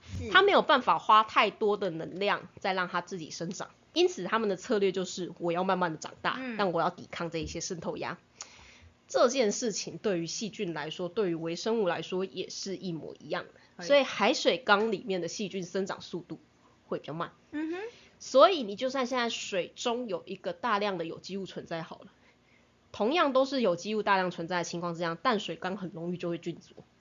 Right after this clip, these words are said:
Speaker 2: 但是海水缸它需要一段时间，
Speaker 1: 嗯。
Speaker 2: 它需要比较多的时间才会出现菌浊的现象，因为它本身细菌的生长速度就是很慢很慢。
Speaker 1: はい。
Speaker 2: 所以这是第二个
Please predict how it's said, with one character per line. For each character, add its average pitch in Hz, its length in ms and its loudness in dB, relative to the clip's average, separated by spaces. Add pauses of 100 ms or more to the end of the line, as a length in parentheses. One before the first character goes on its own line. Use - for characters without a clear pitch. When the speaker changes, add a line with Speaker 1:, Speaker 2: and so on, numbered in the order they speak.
(300)
Speaker 2:
但 214 120 0
是 247 80 -2
海 175 160 -6
水 170 140 -6
缸 160 160 -10
它 170 100 -10
需 - 220 -10
要 170 140 -6
一 - 80 -20
段 175 200 -6
时 - 160 -12
间， 165 200 -8
Speaker 1:
嗯。 - 20 -14
Speaker 2:
它 175 100 -8
需 220 160 -4
要 208 80 2
比 - 220 -8
较 240 180 2
多 220 240 2
的 202 100 2
时 - 240 -4
间 180 220 -4
才 165 160 -6
会 175 100 0
出 175 200 -6
现 175 200 -4
菌 202 280 -2
浊 151 180 -8
的 165 80 -4
现 165 220 -2
象， - 240 -2
因 202 120 2
为 208 60 4
它 208 160 4
本 202 220 -2
身 185 180 -4
细 185 200 -6
菌 175 200 -6
的 170 140 -6 (260)
生 214 240 0
长 - 160 -2
速 185 200 -8
度 - 280 -12
就 180 140 -4
是 170 180 -6
很 - 160 -10
慢 160 160 -4
很 - 160 -16
慢。 92 120 -12
Speaker 1:
は - 20 -20
い。 - 40 -20 (920)
Speaker 2:
所 226 120 0
以 214 60 4
这 233 140 -2
是 226 100 -8
第 269 240 2
二 220 60 4
个 - 180 -10